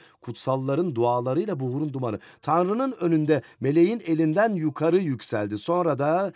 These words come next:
sonra, sonra ve melek buhurdanı aldı, sunağın ateşiyle doldurup yeryüzüne attı. Bunun üzerine şiddetli gök gürlemeleri, uğultular işitildi.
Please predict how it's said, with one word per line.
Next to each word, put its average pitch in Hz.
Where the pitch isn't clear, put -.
sonra, 156
sonra 147
ve 160
melek 160
buhurdanı 143
aldı, 139
sunağın 151
ateşiyle 151
doldurup 143
yeryüzüne 110
attı. 92
Bunun 202
üzerine 180
şiddetli 143
gök 170
gürlemeleri, 120
uğultular 156
işitildi. 95